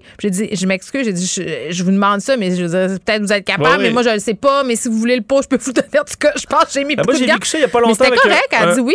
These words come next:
Speaker 1: mais j'ai demandé avant.
Speaker 2: un monsieur aussi qui avait, euh, qui était en, bon, euh, en, en fa-, fauteuil roulant et, euh, qui, et moi, je me suis juste approché en essayant d'être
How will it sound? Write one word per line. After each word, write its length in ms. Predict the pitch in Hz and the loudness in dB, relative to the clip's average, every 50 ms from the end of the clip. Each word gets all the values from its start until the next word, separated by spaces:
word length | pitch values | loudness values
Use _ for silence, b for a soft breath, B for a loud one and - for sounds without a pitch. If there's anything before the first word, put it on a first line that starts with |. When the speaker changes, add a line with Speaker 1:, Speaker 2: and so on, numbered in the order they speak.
| 523 359 | 0 0
Speaker 1:
mais 100 | 226 185 | 0 -2
j'ai 120 | 165 202 190 | 0 0 2
demandé 300 | 208 262 339 285 277 320 | 2 2 2 2 2 2
avant. 280 | 320 220 175 180 240 381 381 226 165 _ _ - | 2 2 0 0 -2 -2 -2 -4 -6 _ _ 0
Speaker 2:
un 120 | 170 175 | 0 2
monsieur 360 | 175 175 170 - - - 233 233 | 2 2 0 0 -2 -2 -2 -2
aussi 240 | 208 175 - - 220 | -2 -2 -4 -6 -4
qui 120 | - 214 165 | -2 -2 0
avait, 160 | 139 147 156 160 156 | 2 2 2 2 4
euh, 340 | 151 143 139 139 135 131 123 | 4 4 4 4 4 2 0
qui 120 | - 139 | -2 -4
était 120 | 131 151 | -4 -2
en, 140 | 143 139 135 | -2 -2 0
bon, 240 | 127 120 110 110 110 | -2 -2 -2 0 0
euh, 500 | 110 113 110 110 110 107 - - - - | 0 0 0 0 -2 -2 -4 -4 -4 -4
en, 280 | - - 117 117 117 117 | -4 -4 -4 -2 -2 -4
en 40 | 117 | -4
fa-, 140 | - 135 123 | -2 -4 -4
fauteuil 260 | - - 139 - 156 139 | -4 -4 -4 -4 -4 -2
roulant 280 | 131 139 147 185 233 226 | -2 -2 -2 -2 -2 -4
et, 240 | 160 147 147 147 143 | -4 -2 -2 0 2
euh, 540 | 135 135 131 127 127 127 123 123 127 131 135 | 4 4 6 6 6 6 4 2 2 0 -4
qui, 240 | - - - - - 139 131 139 | -6 -8 -10 -6 -2 -2 -2 -2
et 40 | |
moi, 140 | 135 139 202 208 | -2 -2 -2 0
je 40 | |
me 80 | 202 202 | 0 -2
suis 100 | 170 - | -2 -4
juste 140 | 311 262 - | -4 -2 0
approché 580 | 247 208 208 214 202 190 - - 247 262 277 254 | 0 0 0 0 -2 0 0 0 0 2 2 2
en 120 | 220 185 180 | 2 2 0
essayant 260 | 170 - 214 220 220 | -2 -2 -2 -2 0
d'être 260 | 208 208 190 - - | 0 -2 -2 -4 -8